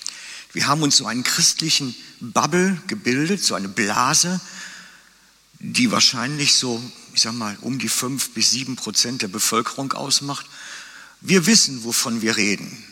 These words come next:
Aber was, was passiert denn, wenn einer kommt und er hört dann, „Mein Blut für euch vergossen“?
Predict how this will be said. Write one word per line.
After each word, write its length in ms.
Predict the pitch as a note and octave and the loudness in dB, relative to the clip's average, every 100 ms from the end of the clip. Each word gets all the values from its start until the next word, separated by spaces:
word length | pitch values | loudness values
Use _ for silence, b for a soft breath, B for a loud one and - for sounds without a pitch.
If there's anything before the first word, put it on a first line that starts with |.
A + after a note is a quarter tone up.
| - | -16
Aber 300 | - A#2+ A2 | -6 -2 0
was, 380 | A#2 A#2 - - | 2 2 2 -4
was 160 | A2+ - | -2 0
passiert 480 | - A#2 - D3 D3 | 2 2 2 0 -2
denn, 200 | C#3 B2 | -2 -2
wenn 280 | B2 B2 A#2 B B B B B - | -2 -4 -8 B B B B B -8
einer 200 | B2 B2 | -4 -2
kommt 460 | - E3+ F#2 E2+ - B B B B B B B B B B _ _ | 0 0 0 -2 -2 B B B B B B B B B B _ _
und 120 | - | -4
er 80 | G#2+ | 0
hört 260 | C#3+ D3 - | 0 2 0
dann, 200 | - A2 | -2 2
„Mein 480 | A2 C3+ C#3+ C3 | 4 4 2 0
Blut 340 | A2+ B2 D#3 - | -2 -2 0 2
für 380 | - - G2+ - | 2 2 0 2
euch 280 | B2 C#3 | 2 4
vergossen“? 720 | - C3 A#2+ A#2+ - - - | 2 0 -2 4 4 4 -2